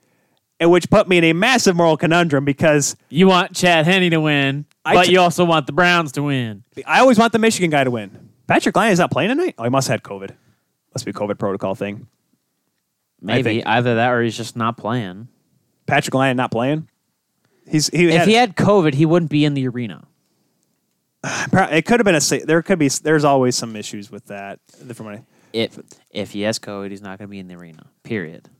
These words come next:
Speaker 1: Well,
Speaker 2: Period.
Speaker 1: there's
Speaker 2: Period, period, period. No, they
Speaker 1: Anyways,
Speaker 2: would not let him in the door.
Speaker 1: Chad
Speaker 2: Period.
Speaker 1: Henne comes into the game, and I'm like, "Oh, man," 'cause here's what's gonna happen, though. One of two things will happen. Either he'll come back and beat the Browns, or he'll choke, and all of a sudden he looks like the goat, the, wears the goat horns, and I don't want that for him.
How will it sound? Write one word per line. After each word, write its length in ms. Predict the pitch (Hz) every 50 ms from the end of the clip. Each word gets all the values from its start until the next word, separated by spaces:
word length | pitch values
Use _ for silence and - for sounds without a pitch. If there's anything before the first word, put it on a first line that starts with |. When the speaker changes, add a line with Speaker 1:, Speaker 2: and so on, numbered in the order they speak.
| _ _ _ _ -
Speaker 1:
Well, 100 | - 143
Speaker 2:
Period. 400 | 120 104 85 58 50 50 - - _ _ -
Speaker 1:
there's 280 | 139 139 156 156 - -
Speaker 2:
Period, 300 | 113 113 113 113 117 -
period, 280 | - 110 104 104 104
period. 280 | - 98 85 65 - - _ _
No, 80 | - 190
they 80 | 226 208
Speaker 1:
Anyways, 160 | 160 139 123
Speaker 2:
would 80 | 127 139
not 160 | 135 135 123
let 100 | 123 117
him 80 | 113 113
in 60 | 107
the 80 | 104
door. 180 | - 82 - - _ - -
Speaker 1:
Chad 260 | - 233 240 262 262
Speaker 2:
Period. 360 | 233 226 214 202 190 185 190 180
Speaker 1:
Henne 120 | - - _ _ _
comes 220 | - - 175 165 165
into 120 | 165 170
the 80 | 147 123
game, 320 | 113 101 98 98 - _ _ _ _ -
and 80 | 143 143
I'm 60 | 143
like, 160 | 143 143 -
"Oh, 180 | 160 143 127 117
man," 200 | 113 107 104 117
'cause 180 | - 180 185 -
here's 320 | 196 - 208 269 302 240
what's 140 | 254 240 -
gonna 140 | 247 220 208
happen, 320 | 233 254 269 - - 139
though. 120 | 113 - -
One 200 | 139 180 254 285
of 60 | -
two 100 | - 247
things 160 | 214 214 175
will 80 | 190 180
happen. 300 | 185 175 - - - - _ _ _ _ _ _ _
Either 240 | - - 143 151 170
he'll 140 | 170 165 147
come 200 | - 156 165 165
back 180 | 160 165 160 -
and 80 | 143
beat 100 | 135 160 -
the 60 | 180
Browns, 480 | 143 123 107 98 101 123 156 - - - _ _ _ _ _ -
or 460 | 156 160 170 170 170 170 165 - _ _ _ _ _ _ _ _ _ _ _ _ _ _ _ - -
he'll 140 | - 165 165
choke, 400 | - - - 147 135 151 151 -
and 260 | 147 139 135 131 120
all 140 | 107 135 139 143
of 60 | 139
a 40 | 131
sudden 140 | - 139
he 60 | 135 135
looks 200 | 139 135 - -
like 120 | 135 123 -
the 60 | 127
goat, 340 | 120 120 120 110 135 131 -
the, 100 | 127 120
wears 320 | 117 127 123 127 131 123
the 60 | 131
goat 180 | 120 117 104 104
horns, 240 | 123 131 143 143 139
and 40 | 147
I 20 | 170
don't 140 | 214 247 294
want 180 | 339 330 -
that 180 | - 135 113 -
for 160 | 120 113 95
him. 80 | 98